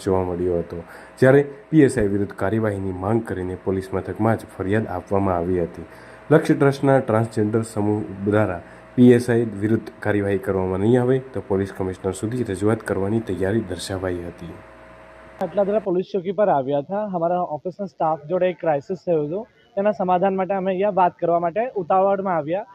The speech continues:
Speaker 2: તો અમે એક ગાડી પર ત્રણ લોકો આવ્યા, તો સાહેબ કહે કે "ના, તમારે મેમો આ-, આપવો પડશે અને તમારે ચલણ અહીંયા કપાશે." તો અમે કીધું, "સારું, તમે અમને કોપી આપી દો." તો કે, "તમે નકલી છો, તમે આમ છો, તમે, તમારા જેવા લોકો આવા હો."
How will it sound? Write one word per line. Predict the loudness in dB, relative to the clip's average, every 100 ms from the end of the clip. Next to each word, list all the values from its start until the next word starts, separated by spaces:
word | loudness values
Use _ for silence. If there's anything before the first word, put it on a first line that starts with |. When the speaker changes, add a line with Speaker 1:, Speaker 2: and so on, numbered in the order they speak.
| -20 _
Speaker 2:
તો | -4
અમે | -2 -2 -4
એક | -6 0
ગાડી | 2 2
પર | -2
ત્રણ | -2 -2
લોકો | 2 2 2
આવ્યા, | 2 2 -2 -2 _ _ _ -8
તો |
સાહેબ | -2 2 0
કહે | 0 -4
કે | -2
"ના, | -2 -2
તમારે | -2 0 0 0 -2 -2
મેમો | -4 -2 0
આ-, | 2 2 0
આપવો | -4 -4 -4
પડશે | -2 -4 -2 -2 -2 _ _ _ -8
અને | -4 -2
તમારે | 0 2 2 2 2 0
ચલણ | 0 -2 0
અહીંયા | -2
કપાશે." | -2 -2 -2 -4 -4
તો | -6
અમે | -6
કીધું, | -6 -4
"સારું, | 0 0 0
તમે | -4
અમને | -6
કોપી | -4 -4 -2
આપી | -4 -4
દો." | -2 -2 -4 _ _ _
તો | -4 -2
કે, | 0 0
"તમે | 0 -4
નકલી | -4 -4 0 0
છો, | 0 -4
તમે | -2 -4
આમ | -2 -4
છો, | -6 -2 0 0 -2 _ _ _ -4
તમે, | -2 0 0 0 -2
તમારા | 0 0 0
જેવા | 0 2
લોકો | 0 2
આવા | 2 2 0
હો." | -2 -8